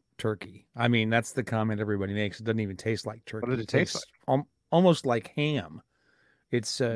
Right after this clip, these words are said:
Speaker 2: Mm.
Speaker 1: you know, juicy like ham. Now, I've also had the, um, uh, the, the, uh, fried turkey before. That's pretty good, too,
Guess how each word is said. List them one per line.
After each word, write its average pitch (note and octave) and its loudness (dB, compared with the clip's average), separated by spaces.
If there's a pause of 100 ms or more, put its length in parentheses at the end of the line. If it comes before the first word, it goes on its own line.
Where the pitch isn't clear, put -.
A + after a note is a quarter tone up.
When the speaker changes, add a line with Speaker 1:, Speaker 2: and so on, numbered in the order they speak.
Speaker 2:
Mm. G#2+ -4
Speaker 1:
you B2 4
know, A2 4
juicy G#2+ 0
like G#2 -4
ham. A2 -2 (300)
Now, B2+ 4
I've B2+ 4
also E3+ 6
had A#2+ 6
the, G#2 0
um, G2 -2 (920)
uh, G2+ 0
the, G#2 0 (340)
the, G#2 -6
uh, D#2+ -16 (440)
fried C#3+ 6
turkey G2+ -8
before. F#2+ -12
That's B2+ 0
pretty A2 -4
good, G2+ -8
too, G2 -4